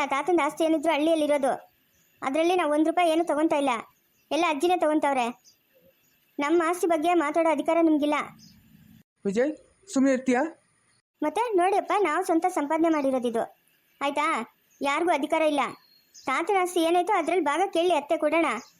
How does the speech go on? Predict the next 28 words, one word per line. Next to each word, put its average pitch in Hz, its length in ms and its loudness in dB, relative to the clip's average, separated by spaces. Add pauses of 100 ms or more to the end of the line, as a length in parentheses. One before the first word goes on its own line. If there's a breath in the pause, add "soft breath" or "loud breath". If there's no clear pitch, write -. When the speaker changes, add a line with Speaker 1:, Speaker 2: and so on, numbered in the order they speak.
(280)
Speaker 1:
ಅದ್ಬಿಟ್ಬಿಟ್ಟು 339 480 -2
ಎಲ್ಲಾದ್ರ 349 280 2
ಮೇಲೂ 359 200 2
ಕೇಸ್ 330 160 0
ಹಾಕ್ತೀನಿ 359 260 2
ಅಂತ 339 160 0
ಮಾತಾಡಿದ್ರೆ 320 360 0 (420)
ನಾವು 330 200 0
ಸುಮ್ನೆ 370 200 4
ಇದ್ಬಿಡ್ತೀರಾ? 277 400 -2 (600)
ನಿಮ್ಗೆಲ್ಲೋ 311 320 2 (100)
ಕಾನೂನು 339 300 4
ಗೊತ್ತಿಲ್ಲ 330 300 2
ಅನ್ಸುತ್ತೆ. 285 300 -2 (160)
ಇವಾಗ 269 180 0 (540)
ಅಪ್ಪನ 349 240 0
ಆಸ್ತಿಯಲ್ಲಿ 294 320 4
ಹೆಣ್ಮಕ್ಳಿಗೆ 302 460 0
ಭಾಗ 277 100 2 (100)
ಇಲ್ಲ, 254 100 0 (460)
ಗೊತ್ತಾ 294 240 0
ನಿಮ್ಗೆ? 262 240 2 (540)
ಹಾ? 349 100 0 (720)
ಏಯ್, 330 220 0 (160)
ನೀನ್ 285 160 -2
ಬಾಯ್ 294 140 2
ಮುಚ್ಕೊಂಡು 339 280 0
ನಿಂತ್ಕೊಳೆ. 285 300 0